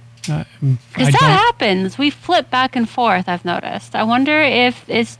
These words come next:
Speaker 2: changed back on us.
Speaker 1: No, they would have put that in here. Oh, see, right here, we've got, we've got this right here.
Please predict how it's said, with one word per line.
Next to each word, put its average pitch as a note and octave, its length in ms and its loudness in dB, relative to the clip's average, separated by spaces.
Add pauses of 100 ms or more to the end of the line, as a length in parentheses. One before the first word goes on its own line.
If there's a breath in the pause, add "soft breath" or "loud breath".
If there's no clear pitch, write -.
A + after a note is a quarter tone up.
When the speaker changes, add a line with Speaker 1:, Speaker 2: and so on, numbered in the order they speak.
(100)
Speaker 2:
changed A3+ 520 -2
back G3 400 -4
on - 160 -4
us. - 400 -10
Speaker 1:
No, D3+ 560 2
they E3 100 0
would F#3 160 0
have F3+ 120 -4
put F3+ 180 -8
that D3+ 160 0
in D3 160 4
here. B2+ 380 4
Oh, E3+ 100 -6
see, G#3 320 -2
right F#3 240 0
here, F3+ 180 2
we've D3+ 200 2
got, D#3 280 0
we've D#3 120 -4
got E3 240 -4
this E3+ 240 -2
right C#3+ 180 0
here. B2+ 380 2